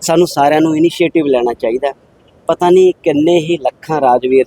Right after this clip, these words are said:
ਜਵੰਦੇ ਡੇਲੀ ਅਖਬਾਰਾਂ ਦੀ ਹੈਡਲਾਈਨ ਵੀ ਨਹੀਂ ਕਈ ਬਣਦੇ।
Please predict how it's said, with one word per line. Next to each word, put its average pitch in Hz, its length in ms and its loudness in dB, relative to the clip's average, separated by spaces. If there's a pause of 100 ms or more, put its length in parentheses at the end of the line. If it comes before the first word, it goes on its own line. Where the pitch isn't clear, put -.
ਜਵੰਦੇ 120 400 0
ਡੇਲੀ 135 420 -2
ਅਖਬਾਰਾਂ 127 440 -2
ਦੀ 139 100 -8
ਹੈਡਲਾਈਨ 160 440 0
ਵੀ 165 80 -2
ਨਹੀਂ 156 100 -14
ਕਈ 139 160 0
ਬਣਦੇ। 104 360 -6